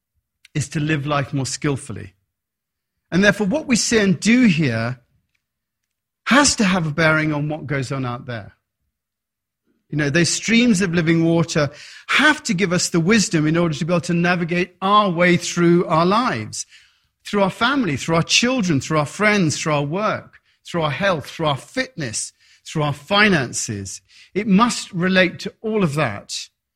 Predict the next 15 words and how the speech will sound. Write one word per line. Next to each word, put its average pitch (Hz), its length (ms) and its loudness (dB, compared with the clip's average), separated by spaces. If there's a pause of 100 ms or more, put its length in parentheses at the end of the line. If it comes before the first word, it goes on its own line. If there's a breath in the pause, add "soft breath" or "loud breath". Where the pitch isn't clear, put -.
(560)
Otherwise, 170 640 0
it's - 260 -6
just - 420 -4
a 170 40 -6
good 143 180 -6
idea. 123 480 -8 (2500 soft breath)
Evelyn 240 340 4
Underhill, 123 720 -2 (460)
her 240 160 2
definition 175 960 0 (640)
of 156 180 0
mysticism 123 920 0 (840)
is 175 260 0
the 175 260 -4
art 202 500 -2